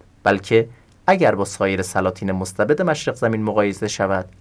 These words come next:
از اخیار آنان به شمار می‌رود. خصلت و فطرتش از بسیاری از رجال مملکت بهتر بود.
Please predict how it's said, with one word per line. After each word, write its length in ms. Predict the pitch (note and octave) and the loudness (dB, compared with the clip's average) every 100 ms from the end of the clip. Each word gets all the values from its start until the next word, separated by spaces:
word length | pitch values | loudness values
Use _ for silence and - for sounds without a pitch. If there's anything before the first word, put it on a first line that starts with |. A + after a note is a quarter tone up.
| - | -2
از 160 | G#2+ | 2
اخیار 420 | G2+ - B2+ C3+ C3+ | 2 0 2 4 4
آنان 380 | G2+ G2 G2 - | 4 2 0 -4
به 80 | G2+ | -10
شمار 400 | - F#2+ F#2 F2+ | -6 -2 0 -2
می‌رود. 320 | E2+ - - - _ _ _ _ _ _ _ _ _ _ - | -6 -12 -14 -20 _ _ _ _ _ _ _ _ _ _ 2
خصلت 440 | A#3 A3+ B3 A#3 | 4 6 6 6
و 40 | A3 | 6
فطرتش 640 | F#3 D#3 E3+ D#3+ D#3 D3+ - | 4 4 4 6 4 4 0
از 260 | A#2+ A2 | 0 2
بسیاری 560 | B2 A2+ C3 C3+ D3+ C#3+ | -2 -2 2 4 6 6
از 140 | A2+ | 4
رجال 380 | G#2 G2+ A#2+ A#2+ | 2 2 4 4
مملکت 580 | G#2+ G#2 G2+ G2+ G#2+ G2 - | 4 2 2 -2 -2 -2 -2
بهتر 380 | F#2+ - F2+ | -6 -2 -2
بود. 220 | - - | -2 -12